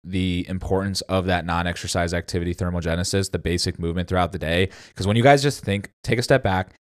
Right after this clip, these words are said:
and think logically about this, like, your thirty to sixty minute workout is, like, one tiny piece of the puzzle. Now, it is a very crucial piece of the puzzle,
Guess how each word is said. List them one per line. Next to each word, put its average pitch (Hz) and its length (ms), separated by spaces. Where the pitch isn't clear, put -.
and 95 100
think 104 220
logically 92 420
about 101 300
this, 113 240
like, 95 120
your 123 120
thirty 120 460
to 98 180
sixty 107 340
minute 98 220
workout 110 560
is, 98 160
like, 101 220
one 104 300
tiny 101 480
piece 101 280
of 95 60
the 90 60
puzzle. 104 440
Now, 110 380
it 107 80
is 113 100
a 110 40
very 120 180
crucial 143 340
piece 123 240
of 117 40
the 110 80
puzzle, 113 420